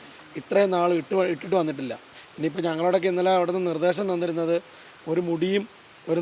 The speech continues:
നഖമോ എന്തെങ്കിലും ഈ ടെസ്റ്റിങ്ങിനുള്ള സാധനം മാത്രം എടുത്ത്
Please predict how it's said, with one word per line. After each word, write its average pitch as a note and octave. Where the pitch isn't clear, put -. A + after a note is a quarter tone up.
നഖമോ F3
എന്തെങ്കിലും F#3
ഈ E3
ടെസ്റ്റിങ്ങിനുള്ള F3+
സാധനം E3
മാത്രം E3
എടുത്ത് D#3